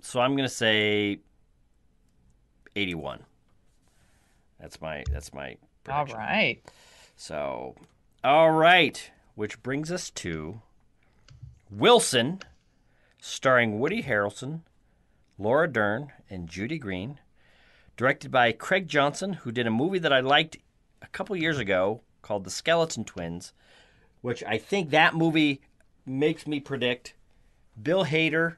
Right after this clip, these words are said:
Speaker 1: I've said it before, he's gonna win an Oscar one of these days. If he would just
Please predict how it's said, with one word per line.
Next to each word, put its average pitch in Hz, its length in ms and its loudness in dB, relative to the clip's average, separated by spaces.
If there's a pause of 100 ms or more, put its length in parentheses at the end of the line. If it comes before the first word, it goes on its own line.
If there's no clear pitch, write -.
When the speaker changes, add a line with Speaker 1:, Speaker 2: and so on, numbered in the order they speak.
(120)
Speaker 1:
I've - 160 -10
said 160 200 4
it 175 80 0
before, 139 600 -2
he's 139 260 -4
gonna 139 220 0
win 120 200 -2
an 110 100 0
Oscar 107 420 0
one 85 160 -4
of 80 80 -6
these 78 200 -12
days. 67 440 -14 (360)
If 92 120 -14
he 104 120 -4
would 95 180 -6
just 110 360 -4